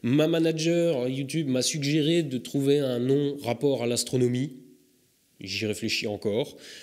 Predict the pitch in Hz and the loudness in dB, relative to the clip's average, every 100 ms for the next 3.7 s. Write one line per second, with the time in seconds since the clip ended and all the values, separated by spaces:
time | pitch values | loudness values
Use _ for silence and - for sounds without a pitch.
0 | - - 110 104 104 113 147 - - - | -20 -10 -2 0 2 2 2 0 -12 -20
1 | - _ - - - 143 147 147 180 196 | -20 _ -14 -4 -2 0 0 0 -2 0
2 | 156 - 147 160 123 120 123 - 147 147 | -2 0 -2 -2 0 -2 -4 -4 -2 -2
3 | 120 113 107 104 107 107 107 | -2 -2 0 0 0 -2 -4